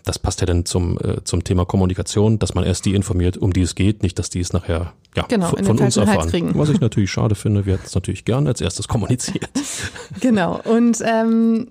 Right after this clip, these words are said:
Speaker 2: ja, wir haben ihn dann halt auch gefragt, wie, wie, was denn so sein eigentlicher Plan gewesen wäre, wenn er jetzt nicht für diese sechs Wochen zum Feuerwehrmann geworden wäre. Und er hat gesagt,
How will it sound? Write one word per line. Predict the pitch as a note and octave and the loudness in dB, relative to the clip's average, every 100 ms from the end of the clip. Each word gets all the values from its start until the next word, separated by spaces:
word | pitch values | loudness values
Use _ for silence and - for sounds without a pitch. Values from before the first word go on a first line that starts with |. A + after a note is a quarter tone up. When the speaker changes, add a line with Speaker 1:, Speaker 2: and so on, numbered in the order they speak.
| - | -2
Speaker 2:
ja, | A3 F3+ F#3 | 0 2 2
wir | G#3 | 2
haben | A3 G#3+ - | 4 2 2
ihn | G#3 | 0
dann | G3 G3 | 2 2
halt | G3+ | 0
auch | - C4 | 0 -2
gefragt, | G#3 - G3+ G#3 G3+ G3+ | -4 -2 0 0 -2 -4
wie, | G3+ G3 F#3+ | -2 -2 -4
wie, | G#3 G#3 | -2 -2
was | G#3 | -2
denn | G3+ G3 | -2 0
so | F#3+ | 0
sein | F#3 - | 0 0
eigentlicher | C4+ E4+ A3+ F3+ | 0 0 0 0
Plan | F#3 F3+ | 0 0
gewesen | F3+ F3+ F3+ | 2 2 2
wäre, | F3 | 2
wenn | F3+ | 2
er | |
jetzt | F3+ B3 | 2 0
nicht | C4+ | -2
für | F#3 | -2
diese | F3 F3 | -4 -4
sechs | E3+ E3+ - | -4 -4 -2
Wochen | F3 F3+ | -2 -2
zum | F3+ | -4
Feuerwehrmann | F3 G#3 F3+ F3 E3+ F3 F3+ F#3+ | -2 0 2 0 0 -2 -4 -2
geworden | F3 E3+ E3+ | 0 0 0
wäre. | E3+ F#3 G#3+ | 0 0 0
Und | G3 | 0
er | A#3 | 0
hat | C4+ | -2
gesagt, | A#3+ G#3+ B3 | -2 -2 -2